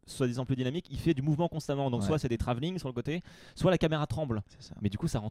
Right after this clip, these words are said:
Speaker 1: tout absolument illisible et insupportable, parce que parfois, il n'y a pas besoin de dynamisme
Speaker 2: Non.
Speaker 1: et c'est quand même dynamique.
Speaker 2: Et en gros, le seul, seul truc qu'il trouve esthétique, c'est le soleil. Parce que les seuls moments
Speaker 1: Oui.
Speaker 2: où ça se calme, tu vois beaucoup le soleil.
Speaker 1: Ouais, c'est
Speaker 2: Un
Speaker 1: joli.
Speaker 2: coucher de soleil ou un truc
Speaker 1: Les plans
Speaker 2: qui
Speaker 1: à Star Wars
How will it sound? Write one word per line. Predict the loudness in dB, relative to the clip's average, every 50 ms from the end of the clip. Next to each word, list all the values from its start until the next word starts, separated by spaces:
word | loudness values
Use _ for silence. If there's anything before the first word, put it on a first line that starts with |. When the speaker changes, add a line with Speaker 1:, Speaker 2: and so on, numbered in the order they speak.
| _ _
Speaker 1:
tout | -2 -2 -2 0
absolument | 0 2 4 4 4 6 6 4
illisible | 4 4 2 0 -2 -2 2
et | 2
insupportable, | 4 4 4 4 4 4 4 6 4 4
parce | 2 2
que | 2
parfois, | 2 0 2 4 4 4 4
il | 4
n'y |
a | 4 4
pas | 4
besoin | 4 4 0 0 0 0 -2
de | 0 -2
dynamisme | 0 0 0 0 0 0 0 0 2
Speaker 2:
Non. | 2
Speaker 1:
et | 2
c'est | 2 0 2
quand | 2 2
même | 2 2
dynamique. | -2 -2 -2 -2 -4 -4 -8 -10 -16 -18 -18 -20 -20 -12 -4 2
Speaker 2:
Et | 2
en | 4 4 4
gros, | 6 8 10 10
le | 10 8
seul, | 4 2 0 2 2 2 4 2 0 -2 -2 -4 -4
seul | -2 -2 -2 -2
truc | -2 -2 -2 -2
qu'il | -2 -4
trouve | -6 -2 0 2 2
esthétique, | 2 2 2 0 0 0 2
c'est | 2 2
le | 4
soleil. | 6 6 6 6 6 4 0 -4 -10 -18 -20 -20 -20 _ _ _ -6
Parce | -4 0 4
que | 4
les | 4
seuls | 6 6 6
moments | 4 4 4
Speaker 1:
Oui. | 4
Speaker 2:
où | 4
ça | 4 2 2
se | 2
calme, | 2 2 2 2
tu | 2 2
vois | 2 2
beaucoup | 2 2 0 -2
le | -2
soleil. | 0 0 0 -2 -4 -8 -14 -10
Speaker 1:
Ouais, | -8 -8 -6
c'est | -4
Speaker 2:
Un | -4
Speaker 1:
joli. | -4 -4
Speaker 2:
coucher | -4 -4 -4
de | -2
soleil | 0 2 2 2 2
ou | 2 2 0
un | 0
truc | 0 2 2
Speaker 1:
Les | 2
plans | 4 4 4 4 4 4
Speaker 2:
qui | 4
Speaker 1:
à | 2
Star | 2 0 0
Wars | 0 0